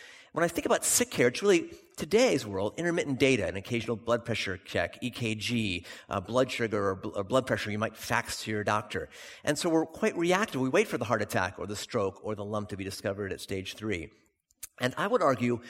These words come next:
we can move to a new era today with more continuous data and flow and be much more proactive individually and in society. Now, we'll talk about technology, but beyond that, it's really the incentives that drive healthcare.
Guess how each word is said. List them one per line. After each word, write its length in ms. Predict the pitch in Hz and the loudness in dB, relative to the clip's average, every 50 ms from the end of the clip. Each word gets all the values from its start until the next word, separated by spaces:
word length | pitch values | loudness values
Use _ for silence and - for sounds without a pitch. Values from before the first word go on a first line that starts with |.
| - - - - _ | -18 -20 -20 -8 _
we 100 | - - | -6 0
can 160 | - 202 175 | 0 0 2
move 180 | 170 170 165 170 | 2 2 0 0
to 120 | - 147 | -2 0
a 40 | 143 | 0
new 140 | 139 143 139 | 2 2 0
era 300 | - 123 170 196 - 180 | 0 0 0 0 0 -2
today 240 | - - 110 110 113 | -2 0 0 2 2
with 160 | 113 113 117 | 0 -2 -2
more 140 | 123 117 110 | -4 -6 -4
continuous 560 | - 113 101 - - 151 160 160 170 175 - | -4 -6 -6 -6 -6 -6 -4 -4 -6 -6 -4
data 340 | - 170 160 170 175 175 104 | 0 0 2 2 2 2 2
and 140 | 107 107 - | 0 -4 -6
flow 320 | - - 127 131 143 147 | -6 -2 0 2 2 2
and 100 | 135 120 | 2 0
be 80 | 135 135 | 0 -2
much 180 | 147 147 - | -2 -2 0
more 220 | - 143 135 135 135 - - - - _ | 2 4 4 4 2 -2 -10 -20 -8 _
proactive 540 | - 190 196 185 143 98 92 - 110 98 95 - - | 2 4 6 6 6 4 4 2 -2 -2 -2 -4 -6
individually 680 | 117 127 135 131 151 147 143 165 151 151 147 143 - - | -2 0 0 0 0 -2 -2 -4 -4 -2 -4 -4 -4 -4
and 120 | 104 113 | -4 -4
in 80 | 117 113 | -4 -6
society. 580 | - 117 104 - 110 110 110 98 92 - - - _ _ _ _ _ _ _ _ _ - - - - - - - - | -6 -8 -8 -6 -6 -4 -4 -6 -6 -8 -12 -14 _ _ _ _ _ _ _ _ _ -20 -20 -18 -18 -18 -4 4 6
Now, 100 | 160 156 | 6 6
we'll 140 | 160 165 160 | 6 4 2
talk 240 | - 226 226 226 | 4 2 4 4
about 180 | 208 190 170 - | 4 4 4 4
technology, 500 | 170 - 120 147 156 175 180 151 139 135 | 0 -2 0 0 2 2 4 4 4 4
but 440 | 117 135 147 143 - - - _ 120 | 4 4 2 2 0 -6 -18 _ -6
beyond 340 | 151 156 185 208 240 254 254 | -2 -2 0 2 2 4 4
that, 140 | 240 214 | 6 6
it's 180 | 170 - - - | 6 4 2 -4
really 180 | 180 254 311 339 | -2 0 0 0
the 220 | 269 202 175 135 | 0 -2 -2 0
incentives 680 | 147 143 - - - - 190 233 262 - 165 127 110 - | -2 -2 -2 -4 0 2 2 2 2 2 0 0 2 2
that 260 | 120 113 - - - | 2 0 0 -2 -2
drive 240 | - 123 107 104 101 | 0 2 2 2 2
healthcare. 480 | 131 143 147 - - 107 87 76 73 | 0 0 0 -2 -6 -4 -2 -2 -2